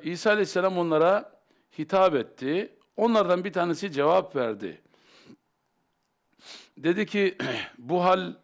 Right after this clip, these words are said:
bu azap niye geldi? Siz burada niye öldünüz? Allah'ın gazabına çarpıldınız.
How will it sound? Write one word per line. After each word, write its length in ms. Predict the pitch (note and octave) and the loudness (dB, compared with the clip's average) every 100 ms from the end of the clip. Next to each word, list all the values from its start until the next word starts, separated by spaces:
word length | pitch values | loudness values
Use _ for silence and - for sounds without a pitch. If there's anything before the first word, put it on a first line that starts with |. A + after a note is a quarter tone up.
| _ | _
bu 260 | - C#3+ F3 | -8 -4 0
azap 400 | D#3+ D3+ F3 F3 - _ A#2+ | 2 4 2 0 -12 _ -12
niye 480 | A2+ C3+ D3 F#3 G3 | -8 -4 -2 0 0
geldi? 420 | E3 D3 B2+ A2+ | 2 0 0 -4
Siz 420 | - C3+ A#2 - | -10 -10 -12 -16
burada 300 | - B2 B2 | -14 -10 -4
niye 220 | C3 C3+ F3+ | 0 2 2
öldünüz? 560 | F3+ D#3+ C#3 A2+ - - | 0 0 -2 -4 -6 -8
Allah'ın 380 | B2+ C3 D3 | -2 0 0
gazabına 760 | C3 B2+ C3 B2+ C3 C3 G#2+ - _ _ _ _ _ | -2 -2 0 0 0 0 -2 -10 _ _ _ _ _
çarpıldınız. 1000 | - A#2 A2+ B2 A2+ A#2+ A#2 - - | -2 -2 -2 -6 -2 -2 -2 -6 -14